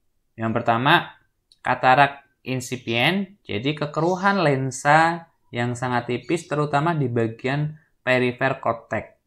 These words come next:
Biasanya tidak menimbulkan gangguan penglihatan dan masih dapat dikoreksi. Kemudian yang kedua adalah katarak imatur. Kekeruhan terutama terjadi di bagian posterior uji bayangan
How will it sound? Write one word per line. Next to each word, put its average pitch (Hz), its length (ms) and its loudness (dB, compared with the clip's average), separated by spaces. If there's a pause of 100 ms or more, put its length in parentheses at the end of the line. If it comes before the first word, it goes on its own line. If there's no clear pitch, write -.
(840)
Biasanya 117 560 4
tidak 139 320 0
menimbulkan 123 560 -2
gangguan 110 480 -2
penglihatan 117 640 -2
dan 107 160 -2
masih 104 320 -4
dapat 107 480 -4 (320)
dikoreksi. 98 880 -6 (1000)
Kemudian 131 480 4
yang 139 80 2
kedua 127 400 4
adalah 139 320 4
katarak 131 560 2
imatur. 127 640 0 (560)
Kekeruhan 147 560 4
terutama 156 560 2
terjadi 156 400 2
di 143 80 4
bagian 120 480 -2
posterior 127 800 0
uji 123 320 -4
bayangan 113 640 -4